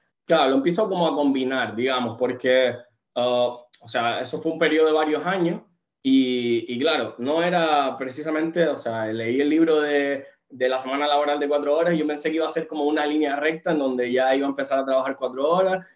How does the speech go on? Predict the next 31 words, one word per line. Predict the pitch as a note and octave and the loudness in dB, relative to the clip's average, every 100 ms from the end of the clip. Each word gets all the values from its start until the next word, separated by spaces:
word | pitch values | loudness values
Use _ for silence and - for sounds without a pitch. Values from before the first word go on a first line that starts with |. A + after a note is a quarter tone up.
| _ | _
iba | C3+ C3 | 0 0
a | |
hacer | C#3 C#3 | 0 -2
cuatro | C#3+ C#3 C#3 | -2 0 2
cursos | F3 F3 D#3+ | 2 2 2
y | |
listo, | C#3 A#2 - | 4 2 -6
sino, | A2 B2 B2 - _ - _ - | -6 -2 -2 -4 _ -20 _ -2
y | |
realmente | C3+ D3+ F#3 F#3+ | 0 2 0 0
lo | F3+ | 0
que | E3 | 2
pasó | D#3 - E3+ | 0 2 2
en | E3+ | 2
los | E3+ | 0
siguientes | D#3+ E3 D#3+ E3 | -2 -2 0 -2
años | E3+ F#3 F3+ | -2 -4 -2
fue | D3+ F3 - | -2 -2 -4
todo | G3 G#3 D3+ | -2 2 2
lo | B2+ | 0
contrario. | A#2+ A#2 D#3+ C#3+ A2 A2 _ _ - | -4 -4 -4 -2 -4 -6 _ _ -2
Eh, | A#2 A#2 | 0 2
llegó | A#2 A#2 C#3 | 2 0 2
un | |
momento | E3 E3+ G#3 A3 G#3 - - | 4 4 0 -2 -4 -6 -6
en | C3 C3 | -6 -4
donde | B2 B2 A#2+ A#2+ A#2 A2+ A2+ | -4 -2 0 0 0 0 -2
trabajaba | A#2+ A#2+ A#2+ C3+ | 0 0 2 0
en | D3+ | 0
esta | D3+ D3+ | -2 -4
agencia, | D3 F3 F#3 G3+ A3+ | -2 -2 -2 -6 -8